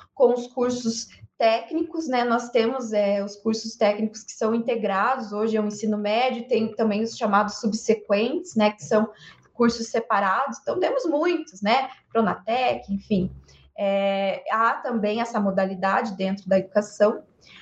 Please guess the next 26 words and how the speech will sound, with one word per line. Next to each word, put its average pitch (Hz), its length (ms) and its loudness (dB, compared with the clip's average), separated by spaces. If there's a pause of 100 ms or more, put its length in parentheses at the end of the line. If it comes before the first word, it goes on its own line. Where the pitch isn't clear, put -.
(300)
A 302 160 4
educação 330 480 -2
escolar 285 480 0
quilombola, 247 920 -2 (180)
que - 160 -14
traz 269 460 2
o 226 40 -10
direito, 233 440 0
então, 233 440 0 (180)
dos 254 220 -2
quilombos, 277 720 -2
os 226 100 -2
remanescentes 226 640 0
dos 226 140 -8
quilombos, 240 560 -2
terem 240 340 2
também 240 560 0 (380)
a 226 360 0
sua 240 400 -2
identidade 226 600 0
cultural 220 440 0
preservada, 214 1000 -2
eles 226 220 -2
poderem 208 340 0
estudar, 208 600 -2
tendo, 226 340 -2